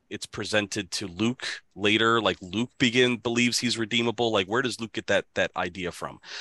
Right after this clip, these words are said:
I think it's just a, a Jedi way of thinking that everybody has this ability to kind of become better, even in their darkest hour. So by striking him down at that moment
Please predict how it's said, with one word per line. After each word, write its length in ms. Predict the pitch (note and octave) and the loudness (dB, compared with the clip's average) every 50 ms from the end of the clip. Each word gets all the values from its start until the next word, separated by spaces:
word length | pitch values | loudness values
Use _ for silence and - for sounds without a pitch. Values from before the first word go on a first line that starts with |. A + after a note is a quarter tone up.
| - - - - - | -10 -10 -10 -2 0
I 120 | - B2+ | 2 2
think 140 | D3 E3+ F3+ | 4 4 4
it's 120 | F3 - | 4 4
just 160 | E3 D3+ - | 4 4 4
a, 180 | C3+ A#2 A2 - | 6 4 4 4
a 60 | G#2 | 2
Jedi 540 | F#2+ F2+ - - - A2 A2+ A#2 A#2 A2 G#2 | 0 2 2 4 6 6 6 8 8 6 6
way 540 | G2 F2+ F2+ G2+ G2+ F#2+ F2+ E2+ E2 D2+ - _ - - - - _ _ _ - | 4 2 2 4 4 4 2 2 -2 -6 -10 _ -20 -20 -20 -20 _ _ _ -6
of 80 | G#2 | -4
thinking 380 | - - B2 A2+ - A2+ A2 G#2 | -4 -4 -4 -2 0 0 2 2
that 100 | G2+ - | 2 2
everybody 540 | - A2+ A2+ A#2 A#2+ A2 G2+ B2 A2 G#2+ G2+ | 2 2 2 2 0 0 0 0 0 0 -2
has 380 | F#2+ G#2 A2+ G#2+ G#2 G2 F#2 | -2 -2 -2 -2 -2 -2 -4
this 200 | - G#2+ F#2+ - | -6 -8 -6 -6
ability 440 | G#2+ F2 - A2 G#2 G2+ G2 F#2+ F#2 | -8 -6 -2 -2 0 0 -2 -4 -4
to 140 | - - A2 | -6 -8 -8
kind 280 | - - G#2+ G2+ F#2+ | -4 -2 0 2 2
of 280 | F#2 F2+ E2+ - - - - - - - - - - _ _ _ _ - | 2 0 -2 -4 -8 -10 -12 -16 -20 -20 -20 -20 -20 _ _ _ _ -4
become 420 | A#2 G#2+ - - - A#2+ G#2+ G2 | -4 -2 0 2 2 2 2 2
better, 420 | F2 G#2+ G2+ G2+ A#2 C#3 D#3 D3+ - _ _ _ _ _ _ _ _ _ | 2 2 4 4 4 2 2 -2 -10 _ _ _ _ _ _ _ _ _
even 340 | A#2 A#2 B2+ A#2 B2+ B2 A#2 | 0 0 2 4 4 4 4
in 140 | A#2 A2+ A2 | 2 2 2
their 140 | G#2 G2+ | 0 0
darkest 400 | F#2+ A2+ G#2+ G#2 - A2+ G2 - | 2 0 0 0 0 -4 -4 -2
hour. 320 | G#2 F#2 G2 A2+ C3 D3 D3 _ _ _ _ _ _ _ _ _ _ _ | -2 0 0 -2 -4 -6 -12 _ _ _ _ _ _ _ _ _ _ _
So 220 | - - - B2 A2 | -8 -4 -2 0 2
by 140 | A2 A2 G#2 | 2 2 2
striking 420 | - - - C#3 D3 D3+ - D#3 | 0 0 0 0 0 0 0 -2
him 160 | D3 C3 A#2 G#2+ | -2 -2 0 0
down 300 | G#2+ A#2+ A#2+ B2+ C3 A#2 | 2 2 2 2 0 -2
at 80 | - | -2
that 160 | A#2 G#2+ F#2 | -2 -2 -2
moment 460 | F#2+ G2+ G2+ G2 F#2+ G2 F#2 F2+ - | -4 -6 -8 -8 -8 -8 -10 -12 -14